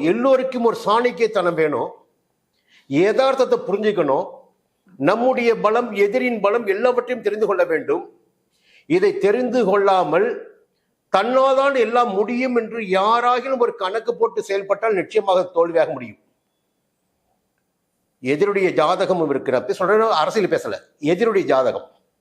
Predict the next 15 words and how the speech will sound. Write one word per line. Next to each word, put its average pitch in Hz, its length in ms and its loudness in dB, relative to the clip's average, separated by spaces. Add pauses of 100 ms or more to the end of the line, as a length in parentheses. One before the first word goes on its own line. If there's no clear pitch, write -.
(600)
உன்னை 233 400 2
எதிர்த்து 190 360 -2
நிற்பவரின் 185 540 -2
ஜாதகம். 113 340 -2 (1200)
இன்னைக்கு 220 300 0
நான் 185 240 2 (320)
ஆந்திர 240 420 2
மாநில 190 380 0 (1080)
விமர்சனங்களை, 196 720 0
தேர்தல் 214 340 0
விமர்சனங்களை 180 420 -2
பார்த்தேன். - 400 -4 (920)
அப்ப 156 200 0
பார்த்தீங்கன்னா, 208 560 0 (840)
இரண்டு 269 380 2